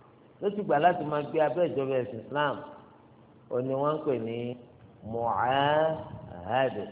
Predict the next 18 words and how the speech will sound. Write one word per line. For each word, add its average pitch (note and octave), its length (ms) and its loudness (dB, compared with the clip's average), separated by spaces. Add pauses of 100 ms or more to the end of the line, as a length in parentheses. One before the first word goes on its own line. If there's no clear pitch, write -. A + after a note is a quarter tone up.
(440)
ẹni B2 400 -6
tá C3 220 2
a B2 160 4
bá B2 220 2
dá C#3 200 0
májẹ̀mú. B2 520 -4 (1400)
Ipá C#3 340 2
dáàbò C3 420 2
bò. F#2 180 -8 (1120)
Á D3+ 440 4
sọ A#2+ 180 2 (1160)
níbi D#3+ 280 -6 (200)
tá F3 120 0
a C#3 140 4
ti C3+ 220 -6
máa B2+ 320 -4
ṣọ́ra A#2+ 420 2
wa. A2+ 200 2